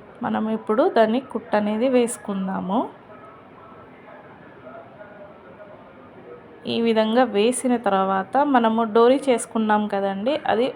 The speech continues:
ఒక సైడ్కి ఇలాగా పెట్టేసుకోవాలి. ఈ విధంగా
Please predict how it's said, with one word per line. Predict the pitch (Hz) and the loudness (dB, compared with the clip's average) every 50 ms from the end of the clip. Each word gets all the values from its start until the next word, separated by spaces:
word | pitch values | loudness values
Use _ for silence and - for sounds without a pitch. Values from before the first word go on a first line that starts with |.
| - - | -2 -4
ఒక | 214 - - 214 208 208 - - | -2 0 -2 -2 -2 -2 -2 2
సైడ్కి | 226 202 196 202 202 220 214 - - 294 277 254 | 2 4 4 4 2 2 -2 -2 -4 -2 0 2
ఇలాగా | 214 208 202 196 196 233 277 370 403 - - - - - - - - - - - - | 4 4 4 4 4 4 2 2 2 -2 -12 -18 -18 -20 -20 -20 -20 -20 -20 -10 -6
పెట్టేసుకోవాలి. | - 202 - - 208 202 - - - 196 185 180 180 180 180 185 226 285 427 508 508 - - - - - - - - - - - - - - - - - - - - - - - - - - - - - - - - - - - - - - - - - - - - - - - - - - - | -6 -4 -2 -2 -2 -2 -4 -4 -2 0 2 2 2 2 0 0 -2 -2 -2 -4 -6 -10 -16 -20 -20 -20 -20 -20 -20 -20 -20 -20 -20 -20 -20 -20 -20 -20 -20 -20 -20 -20 -20 -20 -20 -20 -20 -20 -20 -20 -20 -20 -20 -20 -20 -20 -20 -20 -20 -20 -20 -20 -20 -20 -20 -20 -20 -20 -20 -20 -20 -18
ఈ | 254 - - | -12 -12 -8
విధంగా | 208 202 202 208 214 214 226 226 | -6 -4 -4 -4 -2 0 0 -2